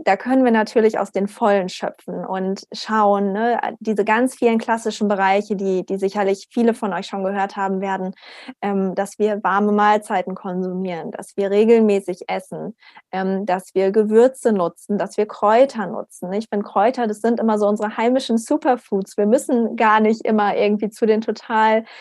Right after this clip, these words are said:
fancy Lebensmitteln greifen, ne? Das k-, kann auch sowas Einfaches sein, weil fast alle Kräuter sind verdauungsfördernd. Ähm, und mit solchen einfachen Mitteln kann man einfach schon mal die Verdauung extrem positiv beeinflussen. Und ich finde, das ist immer so der erste Schritt.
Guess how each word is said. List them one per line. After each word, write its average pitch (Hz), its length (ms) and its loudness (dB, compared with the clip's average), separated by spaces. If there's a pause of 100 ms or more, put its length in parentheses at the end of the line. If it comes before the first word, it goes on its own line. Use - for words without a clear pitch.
(220)
fancy 285 340 2
Lebensmitteln 247 680 2
greifen, 196 500 -4
ne? 214 140 -2
Das 226 180 -4
k-, - 100 -10 (100)
kann 254 300 -2
auch 226 140 -2
sowas 220 320 0
Einfaches 233 460 -4
sein, 185 180 -4
weil 185 160 -4
fast 262 240 -2
alle 269 220 2
Kräuter 247 340 0
sind 226 160 -2
verdauungsfördernd. 220 800 -6 (560)
Ähm, 202 460 0 (640)
und 233 100 2
mit 226 140 2
solchen 240 320 2
einfachen 226 400 0
Mitteln 240 540 0
kann - 160 -4
man 214 160 -2
einfach 202 400 -8 (100)
schon 220 220 -2
mal 208 100 2
die 196 60 -6
Verdauung 208 600 0
extrem 185 560 -4
positiv 185 560 -6
beeinflussen. 175 680 -8
Und 185 200 -6 (420)
ich 220 120 -10
finde, 294 280 0
das 240 180 2
ist 262 160 -6
immer 226 240 0
so 208 100 0
der 202 140 0
erste 190 320 -4
Schritt. - 300 -10